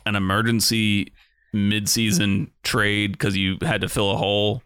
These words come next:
and to his credit, did a very admirable job filling that hole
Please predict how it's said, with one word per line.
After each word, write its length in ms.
and 260
to 140
his 120
credit, 440
did 120
a 80
very 360
admirable 580
job 300
filling 280
that 140
hole 380